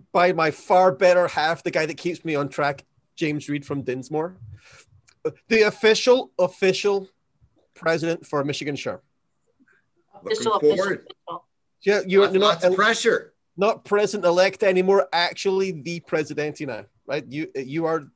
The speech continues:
Speaker 1: the, it doesn't go any higher than you, right?
Speaker 3: And Hacho.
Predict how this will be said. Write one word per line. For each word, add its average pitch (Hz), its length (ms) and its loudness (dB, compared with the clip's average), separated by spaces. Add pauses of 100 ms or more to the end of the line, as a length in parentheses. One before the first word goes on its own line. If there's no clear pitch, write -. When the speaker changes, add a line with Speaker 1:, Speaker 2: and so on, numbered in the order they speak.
(140)
Speaker 1:
the, 147 360 -8
it 147 100 -8
doesn't 190 240 -4
go 175 120 -2
any 170 120 -2
higher 151 240 -2
than 156 160 -8
you, 175 180 -6 (120)
right? 170 240 -12 (100)
Speaker 3:
And 208 100 -14
Hacho. 196 520 -12